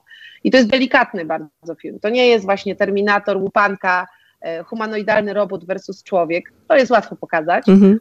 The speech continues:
Speaker 1: tylko to jest właśnie dużo bardziej zniuansowane, więc chyba to jest jeden z moich ulubionych filmów na temat sztucznej inteligencji.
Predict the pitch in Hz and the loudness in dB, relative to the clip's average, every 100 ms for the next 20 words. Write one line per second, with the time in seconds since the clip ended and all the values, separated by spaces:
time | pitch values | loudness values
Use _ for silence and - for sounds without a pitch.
0 | - 214 220 226 247 233 226 233 214 226 | 0 -4 -2 2 2 2 0 -2 -2 0
1 | 226 220 214 220 220 208 208 214 202 202 | 2 2 0 -2 -2 -4 -4 -2 -2 -2
2 | 190 190 214 233 226 220 202 202 190 190 | -4 -8 -2 -2 0 -2 -2 -2 -2 -2
3 | 233 233 185 185 170 - 165 156 - - | 2 4 4 2 2 -4 -6 -6 -12 -10
4 | 180 - 220 - - 165 - 165 160 151 | -8 -8 -10 -12 -8 -8 -6 -4 -2 0
5 | 151 160 - - | -2 -6 -10 -14